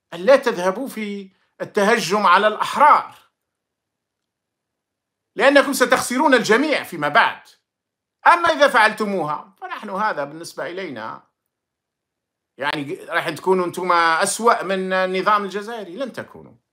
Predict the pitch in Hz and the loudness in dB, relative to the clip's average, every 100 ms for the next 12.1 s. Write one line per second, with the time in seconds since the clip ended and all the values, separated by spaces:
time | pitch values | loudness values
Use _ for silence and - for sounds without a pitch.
0 | _ _ _ _ _ _ _ _ _ _ | _ _ _ _ _ _ _ _ _ _
1 | _ _ _ _ - 247 131 113 82 90 | _ _ _ _ -10 -8 -8 -10 -16 -20
2 | _ _ _ _ _ _ _ _ _ _ | _ _ _ _ _ _ _ _ _ _
3 | _ - 180 190 214 - 190 180 156 - | _ 0 4 4 2 -6 -2 -2 -2 -4
4 | 160 175 165 165 196 160 170 165 196 196 | -4 -2 -2 -2 -4 -4 -6 0 0 0
5 | 175 160 156 190 90 78 - _ _ _ | -6 -8 -10 -10 -10 -14 -18 _ _ _
6 | _ _ _ _ _ _ _ _ _ _ | _ _ _ _ _ _ _ _ _ _
7 | _ _ _ _ _ _ _ _ 175 233 | _ _ _ _ _ _ _ _ -4 -4
8 | 220 165 120 - - _ _ _ _ _ | -2 -4 -4 -8 -18 _ _ _ _ _
9 | _ _ _ - 190 185 160 139 123 170 | _ _ _ -8 -4 -2 -2 -4 -4 0
10 | 190 160 143 175 160 139 139 131 147 262 | 0 0 -4 -6 -6 -6 -4 -6 -8 -8
11 | 226 226 240 165 185 302 - 220 156 107 | -6 -4 -4 -6 -8 -10 -6 -6 -6 -10
12 | - | -14